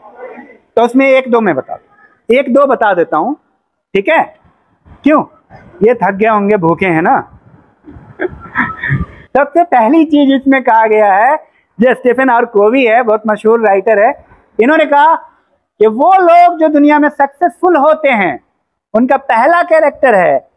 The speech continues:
कि वो proactive होते हैं। क्या होते हैं? इस शब्द को मैं बताऊं, Pro, P R O ए सी टी आई वी, proactive। Proactive का मतलब पहले से active रहना, पहले से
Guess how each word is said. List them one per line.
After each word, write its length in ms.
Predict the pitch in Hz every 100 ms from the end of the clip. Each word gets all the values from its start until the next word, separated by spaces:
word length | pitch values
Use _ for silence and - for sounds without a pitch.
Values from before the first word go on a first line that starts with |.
| _ _
कि 60 | 208
वो 120 | 254
proactive 840 | 269 - 294 330 330 302 - 311 269
होते 220 | 247 202
हैं। 100 | 190
क्या 160 | 247
होते 200 | 285 285
हैं? 360 | 330 392 - - _ _ - - - - - - 254
इस 220 | 269 -
शब्द 200 | 262 220
को 100 | 254
मैं 140 | 240
बताऊं, 180 | 220 170
Pro, 440 | - - 254 302
P 320 | 320 285 294 302
R 220 | 262 262
O 200 | 285 311 -
ए 260 | 240 269 302
सी 340 | 277 269 294
टी 280 | 285 254 254
आई 180 | 247 247
वी, 220 | 233 226
proactive। 1040 | 226 262 285 311 - 226 226 _ - 233 - _ _ _ _ _ _ _
Proactive 540 | 262 320 320 302 311 311
का 100 | 302
मतलब 200 | 311 330
पहले 500 | - 240 220 285 330
से 440 | 330 339 330 240
active 380 | 226 - 262 254
रहना, 400 | 214 165 196 175 - _ _ -
पहले 260 | 226 285
से 400 | 302 339 466 -